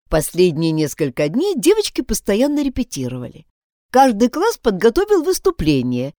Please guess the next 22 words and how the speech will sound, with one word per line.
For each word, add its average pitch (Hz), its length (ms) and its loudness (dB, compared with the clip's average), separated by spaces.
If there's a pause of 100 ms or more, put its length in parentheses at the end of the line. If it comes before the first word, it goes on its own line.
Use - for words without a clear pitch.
(200)
и 190 80 -4
концерт 190 640 0
должен 269 380 2
был 190 280 2
идти 180 300 -2
три 254 340 0
часа 302 380 -2
с - 100 -8
небольшим 180 500 0
антрактом, 214 600 -2
чтобы 196 320 -4
перекусить. - 800 -10 (840)
Мамзель, 131 600 -2
которая 147 420 -4
с - 80 -8
каждым 156 420 0
классом 147 460 -2
поставила 147 580 -2
французские 147 720 -4
пьесы 127 480 -6
и 107 40 -6
песни, 349 520 -4